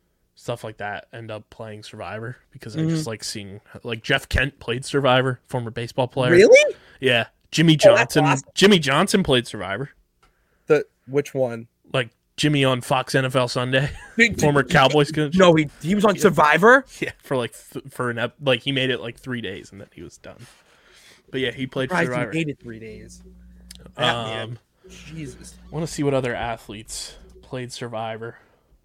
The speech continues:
Speaker 1: Um, let's see. Every athlete who has competed.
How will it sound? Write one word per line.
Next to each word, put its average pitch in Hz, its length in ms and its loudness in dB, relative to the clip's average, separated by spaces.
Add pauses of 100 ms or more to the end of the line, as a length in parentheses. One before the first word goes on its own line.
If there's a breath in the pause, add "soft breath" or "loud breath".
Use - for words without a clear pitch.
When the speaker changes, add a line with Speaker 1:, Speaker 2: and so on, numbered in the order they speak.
(1400)
Speaker 1:
Um, 135 1000 -8
let's 143 240 -10
see. - 420 -16 (680)
Every 180 340 -6
athlete 127 540 -10
who 139 80 -12
has 131 140 -12
competed. - 680 -20